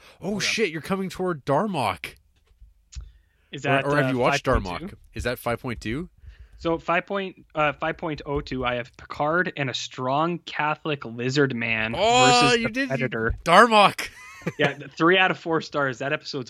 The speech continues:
Speaker 2: awesome.
Speaker 1: Yeah.
Speaker 2: It's really good.
Speaker 1: And what, what does
Speaker 2: Uh,
Speaker 1: he say? Shaka?
Speaker 2: it's like,
Speaker 1: When the
Speaker 2: "Shaka."
Speaker 1: walls fell?
Speaker 2: Yeah, "When the walls fell. Shaka.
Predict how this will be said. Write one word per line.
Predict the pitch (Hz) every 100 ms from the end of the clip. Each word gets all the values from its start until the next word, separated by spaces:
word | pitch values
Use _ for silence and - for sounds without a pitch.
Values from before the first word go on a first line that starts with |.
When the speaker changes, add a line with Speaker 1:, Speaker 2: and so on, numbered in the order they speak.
| 117
Speaker 2:
awesome. | 120 120 - 98 _
Speaker 1:
Yeah. | 98 98 - _ -
Speaker 2:
It's | 135 -
really | 139 135 123
good. | 113 113 - _ -
Speaker 1:
And | 120
what, | 117 139 131
what | 131
does | 127 123
Speaker 2:
Uh, |
Speaker 1:
he | 139
say? | 160 165 190 _ _ _ _ _ _ _ -
Shaka? | - - 110 127
Speaker 2:
it's | 160
like, | 151 190 - _ _ _
Speaker 1:
When | 110 117
the | 110
Speaker 2:
"Shaka." | 107
Speaker 1:
walls | 107 117 -
fell? | 104 117 180 _ _ _ _ _ _ _
Speaker 2:
Yeah, | 151 139
"When | 143 143
the | 135
walls | 139 147 143
fell. | 135 120
Shaka. | - 139 135 123 113